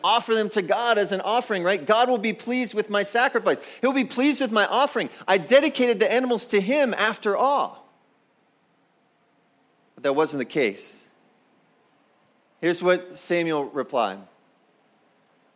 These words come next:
"Does the Lord delight in burnt offerings and sacrifices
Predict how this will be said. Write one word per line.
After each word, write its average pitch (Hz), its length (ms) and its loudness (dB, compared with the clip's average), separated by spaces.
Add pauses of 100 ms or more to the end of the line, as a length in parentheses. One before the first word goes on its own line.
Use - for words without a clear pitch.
(120)
"Does 139 180 -4
the 160 100 0
Lord 185 260 4
delight 160 460 2
in 143 160 -6
burnt 147 180 0
offerings 143 540 -2
and 123 100 -10
sacrifices 127 1040 -2